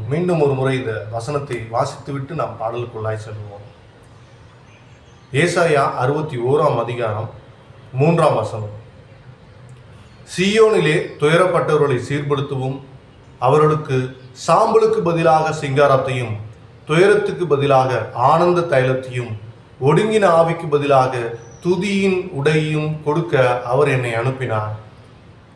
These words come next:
அவர்கள் கர்த்தர் தம்முடைய மகிமைக்கென்று நாட்டின நீதியின் விருட்சங்கள் எனப்படுவார்கள்."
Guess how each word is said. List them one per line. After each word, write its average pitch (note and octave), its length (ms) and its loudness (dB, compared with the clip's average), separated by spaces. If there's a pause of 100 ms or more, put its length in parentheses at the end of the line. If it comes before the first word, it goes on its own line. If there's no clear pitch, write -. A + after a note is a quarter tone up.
அவர்கள் D3+ 580 2 (680)
கர்த்தர் A3+ 520 0
தம்முடைய E3 420 2
மகிமைக்கென்று F3 720 0
நாட்டின C3 640 -2 (140)
நீதியின் F3+ 540 -2
விருட்சங்கள் D#3+ 440 -4
எனப்படுவார்கள்." A2+ 800 -4